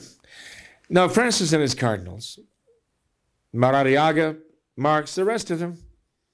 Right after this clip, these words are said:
they don't see this as a crisis. They see this as a necessary step in the plan to degrade the Catholic priesthood, as a step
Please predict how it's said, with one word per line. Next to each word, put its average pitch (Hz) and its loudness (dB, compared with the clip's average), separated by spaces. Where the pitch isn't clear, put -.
they 202 2
don't 294 0
see 196 2
this 143 0
as 127 -2
a 127 -2
crisis. 143 -6
They 123 2
see 143 2
this 165 0
as 117 -4
a 110 -2
necessary 135 -2
step 127 -4
in 127 -4
the 127 -4
plan 120 -2
to 123 0
degrade 131 2
the 165 -2
Catholic 131 -4
priesthood, 131 -8
as 117 0
a 123 2
step - -2